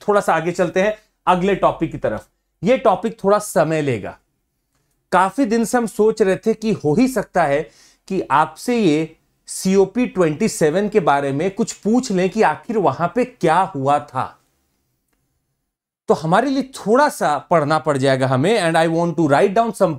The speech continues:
points here। पहली बात, सीओपी ट्वेंटी सेवन किसकी हम बात कर रहे हैं?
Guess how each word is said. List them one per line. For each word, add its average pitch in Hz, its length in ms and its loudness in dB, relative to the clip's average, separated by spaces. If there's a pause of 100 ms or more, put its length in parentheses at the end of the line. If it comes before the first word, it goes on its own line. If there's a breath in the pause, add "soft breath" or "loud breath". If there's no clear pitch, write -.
points 131 280 0
here। - 200 -8 (500 soft breath)
पहली 208 300 4
बात, 220 240 2
सीओपी 208 520 -2
ट्वेंटी 214 300 0
सेवन 220 300 0
किसकी - 460 -4
हम 208 120 0
बात 202 220 0
कर 202 180 -4
रहे 202 140 -4
हैं? 214 160 -10